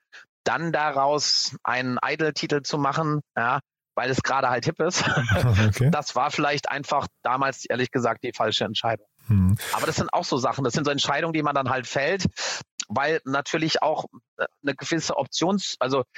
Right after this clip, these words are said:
Speaker 1: das ist ja oft so, wir haben die ersten Titel, haben wir ja dann, äh, gemacht, und der ersten größeren Titel, das war, ähm, ähm, äh, Warzone, ja,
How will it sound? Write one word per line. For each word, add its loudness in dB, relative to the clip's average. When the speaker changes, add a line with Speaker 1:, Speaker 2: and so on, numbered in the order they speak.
Speaker 1:
das 0
ist -2
ja 2
oft -2
so, 2
wir 2
haben 0
die 0
ersten -4
Titel, 0
haben 0
wir 2
ja 2
dann, 2
äh, 2
gemacht, 0
und -8
der 2
ersten -2
größeren 0
Titel, 0
das 0
war, 2
ähm, 2
ähm, 2
äh, 0
Warzone, 2
ja, 2